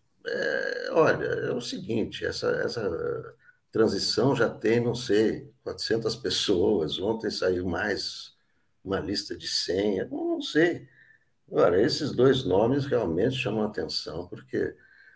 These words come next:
não tem nada a ver. O Janones só atrapalha o P T, na minha visão. Porque, pelo que eu entendi da campanha do Lula, que é a campanha da verdade, do amor e tal.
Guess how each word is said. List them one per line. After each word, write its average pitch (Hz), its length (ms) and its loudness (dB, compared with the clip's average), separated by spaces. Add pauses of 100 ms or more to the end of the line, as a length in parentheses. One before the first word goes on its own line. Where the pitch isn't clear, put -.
não 87 140 0
tem 90 160 2
nada 101 240 2
a 151 40 4
ver. 92 180 0
O 82 80 2
Janones 82 580 0
só 107 180 2
atrapalha 117 680 2
o 80 60 -8
P 78 120 -4
T, - 360 -2 (100)
na 78 100 -4
minha 82 180 -4
visão. 90 580 0 (580)
Porque, 95 400 2 (140)
pelo 131 240 8
que 131 80 4
eu 113 60 8
entendi 85 480 2
da 95 140 6
campanha 95 500 2
do 80 100 -4
Lula, 92 460 4
que - 100 -4
é 87 80 2
a 95 60 0
campanha 127 360 4
da 90 120 0
verdade, 101 840 4
do 90 200 4
amor 101 560 4
e 107 120 -4
tal. - 440 -2